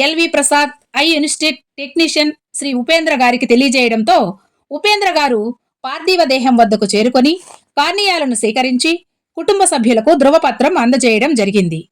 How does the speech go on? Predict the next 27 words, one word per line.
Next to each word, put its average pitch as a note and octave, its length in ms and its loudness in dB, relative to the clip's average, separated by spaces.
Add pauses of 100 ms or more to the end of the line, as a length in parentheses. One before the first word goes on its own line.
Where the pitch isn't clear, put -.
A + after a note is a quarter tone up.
(100)
తమ C4+ 220 -2
కుటుంబ F#4+ 280 2 (120)
సభ్యురాలు D4 540 0
మరణించారు D#4 680 -2
అన్న B3+ 140 -2 (120)
పుట్టెడు B3+ 380 0
దుఃఖములో D4+ 420 2 (100)
కూడా C#4 240 2 (480)
దుఃఖాన్ని E4 500 -2
దిగమింగుకొని C4 600 4 (440)
నేత్రదానం F#4 640 0 (100)
చేయడం C#4+ 320 0
హర్షించదగ్గ C#4+ 720 -2
విషయమని A#3 440 2
పలువురు B3 340 0
ప్రశంసించారు. G3+ 680 0 (400)
తాను E4+ 220 -10 (100)
ఈ - 20 -10 (140)
లోకాన్ని F#4 400 -2
విడిచిపెట్టి C4+ 540 0
పోయినప్పటికీ A#3 640 0 (640)
తన D4 120 -10 (120)
కళ్ళ D4 180 0 (100)
ద్వారా D4+ 260 -2 (100)
మరో B3+ 180 0 (140)
ఇద్దరికి A3 360 0
చూపును C#4 320 2